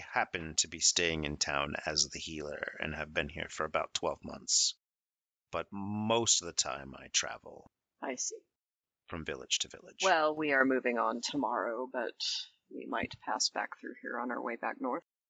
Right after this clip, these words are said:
Speaker 1: Well, if you find yourself in need of healing potions and that sort of thing, come visit me.
Speaker 2: I'm guessing healing potions are the full hundred G P.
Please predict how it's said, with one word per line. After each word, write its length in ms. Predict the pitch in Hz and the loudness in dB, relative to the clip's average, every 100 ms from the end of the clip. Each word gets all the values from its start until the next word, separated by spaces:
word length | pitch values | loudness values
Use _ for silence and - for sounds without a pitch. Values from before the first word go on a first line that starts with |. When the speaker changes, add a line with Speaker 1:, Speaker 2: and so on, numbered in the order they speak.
| _ _ _ _ _ _ | _ _ _ _ _ _
Speaker 1:
Well, 220 | 92 123 | -6 -2
if 120 | 151 165 | -2 -4
you 60 | |
find 300 | 139 151 185 | 2 4 4
yourself 440 | 185 175 170 165 - | 6 6 6 4 2
in 120 | 156 | 4
need 280 | 127 135 139 | 6 6 4
of 200 | 131 110 | 2 0
healing 540 | 120 147 127 120 120 | -6 -4 0 4 4
potions 680 | 110 113 107 - 107 143 131 | 2 0 2 2 2 2 4
and 120 | 120 | 4
that 180 | 107 101 | 2 4
sort 220 | - 92 | 2 2
of 100 | 76 | -6
thing, 400 | - 80 73 95 | -6 -6 -4 -6
come 300 | 104 101 110 | -6 -2 0
visit 280 | 113 107 - | 0 0 -2
me. 640 | - - - _ _ - - | -6 -20 -20 _ _ -10 -2
Speaker 2:
I'm 120 | 185 | 0
guessing 400 | 170 196 170 156 | 2 2 2 2
healing 260 | 170 151 135 | 4 6 6
potions 360 | 139 127 139 127 | 4 2 2 4
are 120 | 117 | 2
the 120 | - | 2
full 260 | - 156 139 | -4 -2 0
hundred 320 | 143 123 123 120 139 _ _ _ _ - | -2 -2 -2 -2 -8 _ _ _ _ -4
G 180 | - 113 | -2 -2
P. 340 | 123 - - | -4 -6 -6